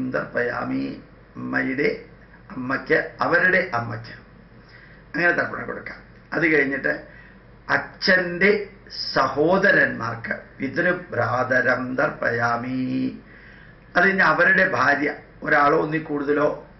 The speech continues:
വ്യക്തികളുണ്ടെങ്കിൽ അവരുടെ റെസ്പെക്റ്റീവ് ഭാര്യമാർക്ക് തത്പത്നീം തർപ്പയാമി. അച്ഛൻ്റെ സഹോദരന്മാര് പിതൃഭ്രാതരം തർപ്പയാമി, തത്പത്നീം തർപ്പയാമി.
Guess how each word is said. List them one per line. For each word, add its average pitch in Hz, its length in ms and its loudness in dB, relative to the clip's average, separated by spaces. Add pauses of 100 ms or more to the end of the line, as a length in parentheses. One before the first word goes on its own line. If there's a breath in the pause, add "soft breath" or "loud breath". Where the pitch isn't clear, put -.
വ്യക്തികളുണ്ടെങ്കിൽ 151 1000 0 (200)
അവരുടെ 151 260 2 (100)
റെസ്പെക്റ്റീവ് 160 580 -2
ഭാര്യമാർക്ക് 120 540 -4 (280)
തത്പത്നീം 131 1000 -2 (120)
തർപ്പയാമി. 120 800 -2 (1120 loud breath)
അച്ഛൻ്റെ 147 400 0 (100)
സഹോദരന്മാര് 135 720 0 (120)
പിതൃഭ്രാതരം 127 1080 -2
തർപ്പയാമി, 120 720 -2 (760 loud breath)
തത്പത്നീം 135 760 0 (100)
തർപ്പയാമി. 123 760 0